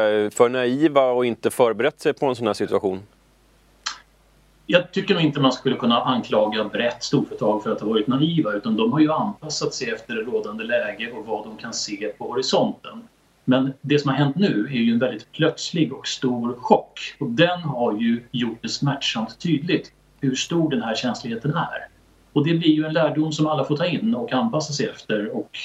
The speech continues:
Speaker 2: ja, vi är övertygade om det kommer att innebära stora förändringar om man tittar ett antal år framåt.
Speaker 1: Vilka ytterligare slutsatser drar ni av rapporten?
Speaker 2: Det vi vill säga i den här rapporten, det är egentligen till alla storföretag runt om i Norden.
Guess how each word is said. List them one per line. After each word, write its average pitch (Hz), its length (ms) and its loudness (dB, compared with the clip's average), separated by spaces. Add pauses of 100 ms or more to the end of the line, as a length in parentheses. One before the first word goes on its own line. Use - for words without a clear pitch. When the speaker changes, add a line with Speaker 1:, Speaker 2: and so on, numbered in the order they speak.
Speaker 2:
ja, - 260 -4 (100)
vi 131 220 2
är 120 80 0
övertygade 110 360 -2
om 107 160 -2
det 104 60 -2
kommer 104 300 -4
att 110 60 -6
innebära 123 540 -2
stora 101 280 -4
förändringar 113 520 -4
om 104 60 -2
man 104 200 -4 (160)
tittar 104 280 -6
ett - 120 -12
antal - 220 -14
år 101 120 -8
framåt. - 360 -6 (880)
Speaker 1:
Vilka 139 220 4
ytterligare 127 400 2
slutsatser 123 680 2
drar 113 200 4
ni 110 80 -2
av 110 100 2
rapporten? 107 440 0 (1160)
Speaker 2:
Det 165 160 2
vi 214 280 4
vill 165 440 0
säga 170 400 2
i 170 40 -4
den 151 120 0
här 120 80 0
rapporten, 107 400 -4
det 143 80 4
är 127 140 0
egentligen 107 400 -4
till 110 100 -6
alla 104 180 -4
storföretag 117 600 -4
runt 98 200 -16
om 98 140 -14
i - 20 -10
Norden. 104 400 -6